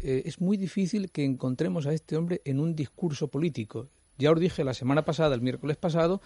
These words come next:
que apenas había dicho nada. Pero es que el jueves no dijo nada. Pero es que el viernes no dijo nada. Pero es que el sábado dijo una cosa. ¿Y dónde la dijo? La dijo en su pueblo, ante sus paisanos, comiéndose unos pinchitos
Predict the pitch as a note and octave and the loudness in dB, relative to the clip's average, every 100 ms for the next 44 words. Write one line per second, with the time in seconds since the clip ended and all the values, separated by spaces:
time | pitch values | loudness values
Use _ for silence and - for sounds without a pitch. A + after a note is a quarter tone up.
0 | - - - B2+ - G3+ G#3+ G#3+ D3 D3 | -12 -20 0 0 8 10 10 6 2 2
1 | E3 F3 - D#3+ D3+ F#3+ A2 - B2+ D3 | 4 2 -2 0 4 4 0 0 2 4
2 | G#3+ - G#3 F3+ E3+ F3+ F3+ C#3 G3 D#3+ | 4 6 6 8 4 4 2 4 6 4
3 | G#2+ - - D#3+ - A#3 F#3 A3+ G#3+ F#3 | 2 -10 2 2 8 8 12 12 12 6
4 | G3+ F#3 E3 G#3 C#3+ - D#3+ G3+ B3 A3 | 4 2 2 2 2 2 2 4 4 4
5 | - C4 F#3 B2 - - - - _ C3+ | 8 10 10 6 -2 -16 -20 -20 _ 0
6 | E3 - F#3+ G3 F3 G#3 G#3+ - A2 - | 0 4 6 6 4 2 0 -2 -6 0
7 | C#3+ F#3+ F#3 F#3+ C3+ A2 - - _ _ | 4 4 4 0 -2 -6 -10 -18 _ _
8 | - - - D#3 G3+ A3+ G#3 - D#3 C3+ | -20 -14 0 4 6 4 4 2 -2 2
9 | E3 E3 B2 G#2+ G2+ - C#3+ C#3+ C3+ C#3 | 6 6 4 0 -6 -4 -2 0 0 -2
10 | - C3 A#2+ E3 E3 B2 A2 - - - | -2 -2 2 4 4 2 -2 -10 -20 -20
11 | - D#3 E3 G3 G3 - F#3+ F3+ C#3+ F3 | 2 6 6 4 4 6 6 6 2 0
12 | F3 D#3 C#3 - F#3 D#3+ B2 G#2+ | 0 0 0 2 0 0 -4 -6